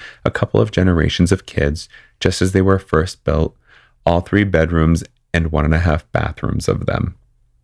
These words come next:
It can't be easy for your neighbors to see what's happening all around them, and it's hard to understand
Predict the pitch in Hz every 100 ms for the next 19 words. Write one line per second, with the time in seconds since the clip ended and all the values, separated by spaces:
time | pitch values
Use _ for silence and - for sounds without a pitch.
0 | _ - 85 - 101 98 101 - 95 92
1 | 90 92 87 85 82 80 82 - - -
2 | 82 82 - 82 78 85 80 82 80 80
3 | 80 78 - 73 - - - 82 82 -
4 | 87 85 - 85 80 76